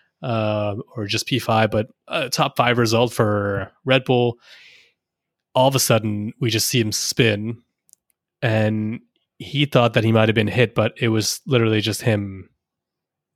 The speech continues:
pressing the throttle too hard, and huge oversteer moment. Pretty much a Vettel.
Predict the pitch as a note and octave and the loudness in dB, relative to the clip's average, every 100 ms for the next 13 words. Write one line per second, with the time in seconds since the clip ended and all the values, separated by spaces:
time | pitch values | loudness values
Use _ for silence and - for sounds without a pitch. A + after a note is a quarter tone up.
0 | _ _ _ _ _ _ _ _ _ _ | _ _ _ _ _ _ _ _ _ _
1 | _ _ _ _ _ - A2+ - G#2+ - | _ _ _ _ _ 0 0 0 0 2
2 | A2 G#2+ G#2 - G2+ G#2 G2+ G2 - - | 2 2 0 -2 -2 0 0 -2 -6 -2
3 | B2 G#2+ G#2+ A2+ A2+ _ A#2 - A#2+ A2+ | 0 0 -2 -8 -12 _ -6 -2 2 2
4 | G#2+ - A2 G#2 G2+ G2 G2 - _ _ | 2 0 0 -2 -4 -4 -8 -16 _ _
5 | _ _ _ _ _ _ _ C#3+ - B2 | _ _ _ _ _ _ _ 2 4 4
6 | A#2+ G2+ G#2+ G2+ F#2+ | 2 2 2 0 -4